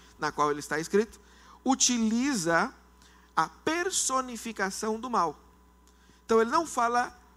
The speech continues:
do mal em si, ele fala do, do homem iníquo, do pecador. Então às vezes você tá pensando numa pessoa, mas eu quero te convidar a não pensar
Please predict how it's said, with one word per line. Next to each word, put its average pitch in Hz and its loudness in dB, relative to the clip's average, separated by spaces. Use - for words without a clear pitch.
do 208 -6
mal 226 0
em 202 -4
si, 160 -6
ele 170 -6
fala 208 -4
do, 269 -8
do 202 -4
homem 269 2
iníquo, 269 -4
do 214 -4
pecador. 202 2
Então 220 0
às 214 4
vezes 247 0
você 269 -4
tá 269 2
pensando 269 -4
numa 277 0
pessoa, 214 2
mas 185 -6
eu 208 -4
quero 240 -6
te - -14
convidar 214 -4
a 240 -6
não 311 -4
pensar 214 -4